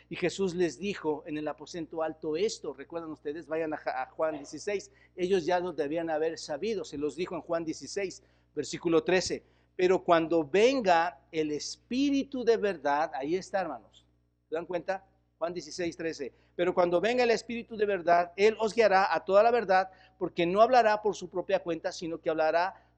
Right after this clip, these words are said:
todo lo que oyó, lo que oyere, y os hará saber las cosas que habrán de venir". Así que, piénsenlo, hermanos, toda esta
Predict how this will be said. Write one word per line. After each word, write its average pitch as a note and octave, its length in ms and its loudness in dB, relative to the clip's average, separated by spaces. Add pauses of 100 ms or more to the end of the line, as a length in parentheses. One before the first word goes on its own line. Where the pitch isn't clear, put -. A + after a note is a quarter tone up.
(120)
todo G3 260 4
lo G3 140 2
que F3+ 160 -2
oyó, D#3 300 -4
lo D3+ 160 -6
que D3+ 100 -8
oyere, D#3+ 500 -2
y D#3 120 -6
os D3+ 160 -8
hará D3+ 220 -6
saber F3+ 480 -2
las D#3 220 -8
cosas D3+ 420 -8
que - 100 -16
habrán C3+ 440 -6
de C3+ 260 -4 (580)
venir". C3 340 -8 (540)
Así G#3 240 -2
que, G#3 280 2 (580)
piénsenlo, G#3+ 360 4
hermanos, G3+ 460 -4 (500)
toda A#3 240 4
esta G#3+ 340 -2